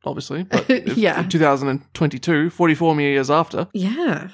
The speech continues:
Speaker 2: And, I mean, the thing is, obviously we don't have as well of a documented case for this one because it was so long ago,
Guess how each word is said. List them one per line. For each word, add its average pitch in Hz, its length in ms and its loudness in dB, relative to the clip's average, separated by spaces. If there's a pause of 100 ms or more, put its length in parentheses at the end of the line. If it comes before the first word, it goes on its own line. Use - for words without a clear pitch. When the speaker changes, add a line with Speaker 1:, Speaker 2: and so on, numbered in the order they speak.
(140)
Speaker 2:
And, 247 180 2
I 247 80 2
mean, 254 200 2
the 233 180 -4
thing 254 240 2
is, 190 220 0
obviously 220 420 0
we 202 80 -2
don't 196 200 2
have 185 400 0 (180)
as 196 200 2
well 196 220 4
of 185 120 2
a 175 220 6 (240)
documented 180 760 -2 (220)
case 240 340 0
for - 100 0
this 170 200 -2
one 175 140 2
because 175 360 0
it 165 100 -4
was 160 300 -4
so 170 220 2
long 180 240 4
ago, 165 400 -2